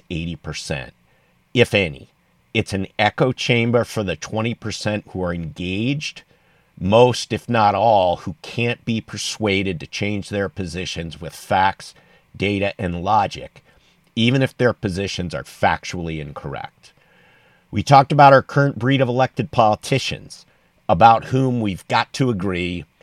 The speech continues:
we're fighting the uniparty. It's not R versus D. It's not conservative versus liberal.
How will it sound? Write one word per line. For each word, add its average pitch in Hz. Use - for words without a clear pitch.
we're 101
fighting 113
the 95
uniparty. 92
It's -
not 110
R 104
versus 107
D. 92
It's -
not 85
conservative 110
versus 98
liberal. 87